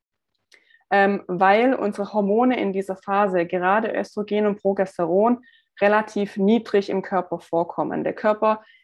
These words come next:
ist gerade jetzt erst den Gebärmutter-, die Gebärmutterschleimhaut losgeworden und baut die jetzt ganz langsam erst wieder auf. Er arbeitet sich jetzt langsam Richtung de-, ähm, Richtung Eisprung hin. Um de-,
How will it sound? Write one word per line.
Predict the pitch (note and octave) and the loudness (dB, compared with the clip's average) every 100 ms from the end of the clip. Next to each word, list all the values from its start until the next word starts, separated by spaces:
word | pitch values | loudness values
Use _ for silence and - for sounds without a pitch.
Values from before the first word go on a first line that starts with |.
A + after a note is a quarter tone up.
| _ | _
ist | - | -14
gerade | - F#3+ G3 F#3+ | 0 4 4 4
jetzt | F#3 F#3 | 0 0
erst | E3 - | -6 -2
den | D#3+ | -4
Gebärmutter-, | D#3+ F#3+ A#3+ C#4 C#4 - | 0 2 4 2 0 -4
die | G#3 | -4
Gebärmutterschleimhaut | F3+ G3 A#3+ C#4+ C4+ B3+ _ _ - G#3+ G#3 F#3+ F3 | -2 0 0 -2 -4 -6 _ _ -4 -2 0 -2 2
losgeworden | A#3 C#4 - B3 B3 B3+ C#4+ E4+ _ _ _ _ | 2 2 -2 0 0 0 -2 -6 _ _ _ _
und | G3+ G3+ G#3 | -4 -4 0
baut | G3+ G#3+ B3 B3 | 2 4 2 -2
die | A3 | -4
jetzt | G#3 G#3 - | -4 -6 -2
ganz | F#3+ G#3 A3+ A3+ | 0 2 0 -2
langsam | G#3 G3+ G#3 G3+ | -2 0 -2 -4
erst | - G3 - | -4 -4 -2
wieder | F#3+ F#3 | -2 0
auf. | - E3 | 0 -2
Er | E3+ - | -2 0
arbeitet | G3+ A3 G3+ G3 | 0 2 0 -2
sich | F#3 G3+ | -6 -8
jetzt | F#3+ | -4
langsam | F#3+ G3 G#3+ G3+ | 0 0 0 -2
Richtung | G3 - G3 F#3+ F#3+ F#3 | -2 -2 -2 0 -2 -4
de-, | F3 - | -6 -6
ähm, | G3 F3+ E3+ E3+ - _ _ _ _ F#3+ | -4 -4 -2 -4 -8 _ _ _ _ -4
Richtung | F#3+ - E3 D#3+ D#3 - | -4 -4 -6 -4 -4 0
Eisprung | C#4 - C#4+ C4 | 0 2 2 2
hin. | B3 B3 B3+ C4 _ _ _ - | 2 2 2 -2 _ _ _ -2
Um | F#3+ F#3+ | 0 0
de-, | F#3 F3+ | 0 -2